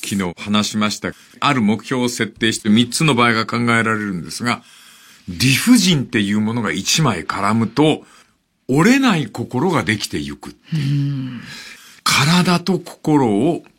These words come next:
Speaker 1: 結ぶためには非常に有効であるっていう。
Speaker 2: はい。
Speaker 1: 香奈さんは一番って言いました。
Speaker 2: ええ。
Speaker 1: 決められたことをちゃんとやった。そっちの方が体が、
Speaker 2: はい。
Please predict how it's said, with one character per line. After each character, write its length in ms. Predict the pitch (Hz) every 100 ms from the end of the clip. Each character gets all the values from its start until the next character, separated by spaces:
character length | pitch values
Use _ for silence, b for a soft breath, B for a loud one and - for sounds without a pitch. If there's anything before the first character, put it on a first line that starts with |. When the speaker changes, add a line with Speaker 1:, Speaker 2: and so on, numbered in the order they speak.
| _ -
Speaker 1:
結 400 | 101 110 - 110
ぶ 180 | 104 101
た 140 | 101
め 140 | 101
に 100 | 123
は 80 | 131
非 80 | 80
常 160 | 87 87
に 180 | 71
有 180 | 80 110
効 280 | 101 90 90
で 120 | 76
あ 120 | -
る 80 | -
っ 0 |
て 20 |
い 40 | -
う。 20 |
Speaker 2:
は 240 | - 143
い。 80 | 139
Speaker 1:
香 680 | - - - - - - -
奈 260 | - 127
さ 100 | 104
ん 40 | 80
は 80 | 82
一 220 | 87 -
番 180 | - 80
っ 20 |
て 120 | -
言 120 | 78
い 20 | 80
ま 120 | 78
し 100 | -
た。 60 | -
Speaker 2:
え 40 |
え。 20 |
Speaker 1:
決 80 | 190
め 140 | 160
ら 120 | 131 123
れ 60 |
た 120 | 123
こ 120 | 113 120
と 100 | 110
を 40 |
ち 80 | 123
ゃ 80 | 131
ん 60 |
と 80 | 117
や 140 | 123
っ 120 | 120 -
た。 220 | 123 - b b
そ 120 | 135
っ 40 | 120
ち 120 | 156
の 80 | 156
方 80 |
が 140 | 123 101
体 320 | 117 117 113
が、 160 | 107 101
Speaker 2:
は 200 | 147
い。 80 | 139